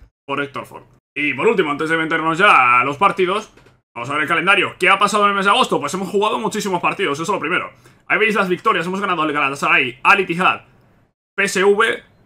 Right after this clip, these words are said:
y Feyenoord en Liga. Esos cuatro partidos hemos ganado en Liga. Luego en Copa hemos avanzado dos rondas, hemos ganado a Racing y a la Apoel de Nicosia. Y también hemos perdido dos partidos contra Mónaco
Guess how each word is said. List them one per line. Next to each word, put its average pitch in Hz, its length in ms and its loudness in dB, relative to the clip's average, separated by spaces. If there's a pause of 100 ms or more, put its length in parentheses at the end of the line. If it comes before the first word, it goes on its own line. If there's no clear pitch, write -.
(160)
y 196 200 -4
Feyenoord 135 600 -4
en 147 140 -2
Liga. 139 220 0
Esos 131 180 -10
cuatro 175 260 0
partidos 170 360 -2
hemos 156 120 -6
ganado 147 220 -2
en 127 60 -4
Liga. 101 320 -8 (320)
Luego 220 200 4
en 202 100 0
Copa 233 200 0
hemos 220 160 -2
avanzado 214 360 -2
dos 185 200 0
rondas, 147 300 -4
hemos 165 120 -6
ganado 151 220 -4
a 127 60 0
Racing 202 380 -2 (140)
y 190 140 -4
a 196 80 2
la 170 80 2
Apoel 160 220 -2
de 190 80 -2
Nicosia. 143 480 -6 (500)
Y 202 140 2
también 143 240 -2
hemos 139 120 -8
perdido 143 300 -4
dos 127 120 -10
partidos 101 340 -10
contra 107 240 -12
Mónaco 143 420 -8